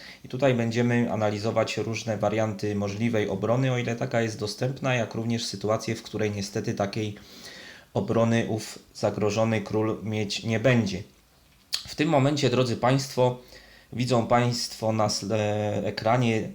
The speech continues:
mm, diagram, na którym mamy taką właśnie sytuację,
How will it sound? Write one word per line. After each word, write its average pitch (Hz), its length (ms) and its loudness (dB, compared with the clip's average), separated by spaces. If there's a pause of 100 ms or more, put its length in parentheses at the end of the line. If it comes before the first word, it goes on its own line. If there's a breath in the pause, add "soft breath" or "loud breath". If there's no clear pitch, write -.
(120)
mm, 107 300 -6
diagram, 131 560 2 (440 loud breath)
na 104 200 -2
którym 113 440 0 (200)
mamy 110 400 0
taką 110 420 0
właśnie 110 300 0
sytuację, 123 760 2